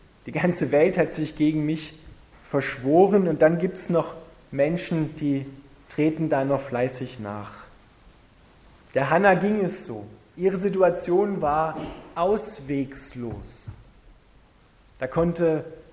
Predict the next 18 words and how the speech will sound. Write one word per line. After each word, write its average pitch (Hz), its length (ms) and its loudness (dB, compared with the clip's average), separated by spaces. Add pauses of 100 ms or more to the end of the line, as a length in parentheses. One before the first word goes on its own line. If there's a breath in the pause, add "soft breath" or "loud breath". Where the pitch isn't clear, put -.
(520)
sie 190 440 -2
und 147 240 -4
ihr 143 80 -4
Mann 190 460 -2
konnten 156 380 -4
nichts 156 420 -6
daran 139 300 -4
ändern. 147 420 -8 (3250)
Wenn 151 200 4
wir 165 320 12
auf 160 100 8
das 165 200 2
Kreuz 220 340 4
von 190 200 0
Jesus 190 260 0
Christus - 380 -2
schauen, 220 400 0
dann 170 220 2